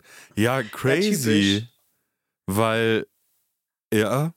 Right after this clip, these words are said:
Speaker 1: für mich ist
Speaker 2: Gefühlt
Speaker 1: wieder mal Feiertag.
Speaker 2: sitzen wir hier jede Woche. Bei dir ist Feiertag und bei mir nicht, ne?
Speaker 1: Ja, und ich find's super schlimm.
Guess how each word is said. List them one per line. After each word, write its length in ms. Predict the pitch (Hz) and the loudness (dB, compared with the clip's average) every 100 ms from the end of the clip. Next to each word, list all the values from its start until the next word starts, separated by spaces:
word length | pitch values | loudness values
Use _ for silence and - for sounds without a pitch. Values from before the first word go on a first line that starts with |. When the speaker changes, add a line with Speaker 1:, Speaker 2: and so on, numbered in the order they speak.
| _ | _
Speaker 1:
für 220 | - 117 | -2 2
mich 200 | 127 143 | 2 2
ist 180 | 320 349 | 2 4
Speaker 2:
Gefühlt 200 | 214 143 | 4 2
Speaker 1:
wieder 200 | 175 180 | 2 0
mal 260 | 151 147 | 0 -2
Feiertag. 680 | 151 - 160 123 - 98 113 - - 659 640 _ - | -2 -4 -4 -4 -4 -6 -6 -8 -14 -18 -20 _ -8
Speaker 2:
sitzen 420 | 190 269 269 285 | 0 0 2 2
wir 80 | 240 | 4
hier 180 | 233 214 | 4 4
jede 320 | 214 349 220 | 4 2 2
Woche. 340 | 151 - 240 | 0 0 -2
Bei 160 | 269 190 | 0 -2
dir 240 | 196 294 | 0 -2
ist 140 | - - | -2 -2
Feiertag 540 | 165 175 208 247 247 | 0 0 0 -2 2
und 80 | 226 | 2
bei 100 | 214 | 4
mir 180 | 214 220 | 4 4
nicht, 260 | 180 - | 0 -2
ne? 120 | 160 - | -2 2
Speaker 1:
Ja, 140 | 151 | 2
und 120 | 208 | 2
ich 80 | 180 | -2
find's 300 | - 202 196 | 0 0 0
super 380 | - 180 214 208 | 0 0 4 2
schlimm. 760 | - 165 175 220 247 160 104 | 2 -2 2 2 2 0 -2